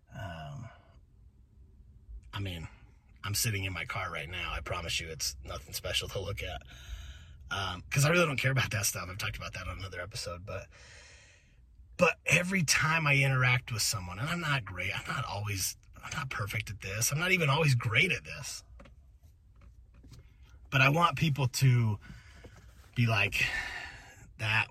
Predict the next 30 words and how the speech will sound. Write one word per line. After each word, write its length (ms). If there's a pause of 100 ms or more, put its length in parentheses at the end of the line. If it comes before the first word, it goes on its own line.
(160)
that 140
was 100
a 40
great 260
experience. 680 (300)
That 220
was 180
awesome. 520 (500)
That 160
was 120
awesome 440
that, 340
uh, 400
he 180
shared 280
that 160
moment 280
with 140
us." 300 (800)
And, 560 (400)
and 120
I 40
feel 240
better 520 (460)
having 580 (1600)
just 500 (1300)
lived 320
a 60
few 240
moments 640